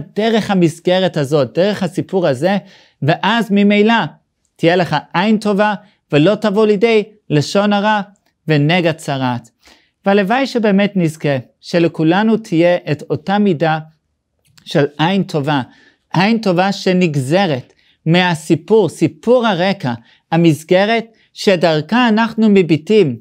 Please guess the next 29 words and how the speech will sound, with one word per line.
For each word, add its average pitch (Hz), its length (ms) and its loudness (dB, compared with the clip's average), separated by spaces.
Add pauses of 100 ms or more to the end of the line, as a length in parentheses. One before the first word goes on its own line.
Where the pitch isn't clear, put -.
מביטים 160 640 0 (280)
על 190 220 2
ידידינו, 185 720 2
על 180 200 -2
חברינו, 170 680 0 (440)
על 190 120 2
המקום 226 420 0
שלנו, 220 460 0
על 170 200 -2
עם 226 220 0
ישראל 208 480 0
כולו 185 520 0 (100)
ועל 143 320 -2
ארץ 220 300 0
ישראל 131 400 -2
כולה. 123 300 -6 (540)
וכיוון 165 440 0
שיש 196 460 0
לנו 170 320 -2 (260)
את 156 100 -4
הסיפור 180 540 -2
המשותף, 156 640 -4 (320)
את 143 100 -4
המסגרת 170 680 0
הזאת, 123 300 -2
מסגרת 180 580 -2
של 196 160 -2
קדושה, 165 520 -4
של 139 180 -4